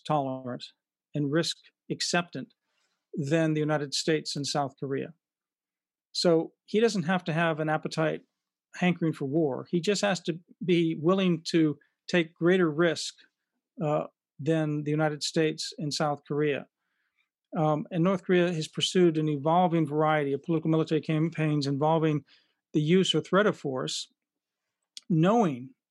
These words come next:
exactly how to find those red lines. Um, and that's why in the Korean War, they missed the big red line that, yes, there would be a major war ensuing if they launched a conventional attack. That's what happened.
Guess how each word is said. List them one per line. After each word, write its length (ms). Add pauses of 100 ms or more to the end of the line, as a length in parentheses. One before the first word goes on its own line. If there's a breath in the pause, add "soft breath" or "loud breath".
(100)
exactly 460
how 160
to 80
find 420
those 360
red 200
lines. 520 (800 soft breath)
Um, 360
and 260
that's 220
why 260 (340)
in 100
the 80
Korean 320
War, 220
they 120
missed 320
the 60
big 240
red 220
line 300
that, 160
yes, 440
there 160
would 160
be 80
a 60
major 360
war 440 (380)
ensuing 600 (120)
if 180
they 260 (120)
launched 280
a 60
conventional 440
attack. 360
That's 200
what 100
happened. 400